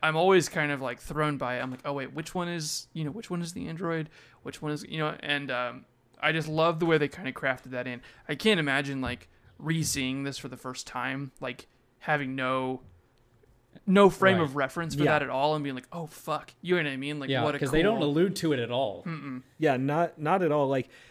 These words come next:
Speaker 3: the most you get is that he might be, like, not a hundred percent trustworthy. And
Speaker 2: Mm-hmm.
Speaker 3: then,
Speaker 1: Right.
Speaker 3: then they just pull the curtain open and he's an android,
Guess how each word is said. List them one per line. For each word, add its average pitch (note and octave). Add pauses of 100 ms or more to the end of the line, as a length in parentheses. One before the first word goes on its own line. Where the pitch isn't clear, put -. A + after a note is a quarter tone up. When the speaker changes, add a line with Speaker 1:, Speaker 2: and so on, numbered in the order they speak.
Speaker 3:
the D#3
most F3
you F3
get E3
is C3+
that C#3+
he D#3
might C#3+
be, C#3+
like, A#2 (300)
not B2+ (220)
a C3+
hundred C3+
percent B2+
trustworthy. A2 (760)
And C3+
Speaker 2:
Mm-hmm. B2+
Speaker 3:
then, D3+ (340)
Speaker 1:
Right. - (260)
Speaker 3:
then D#3+
they D3 (460)
just C#3 (300)
pull E3+
the D3+
curtain F3+
open B2
and A#2+
he's B2+
an A#2+
android, A#2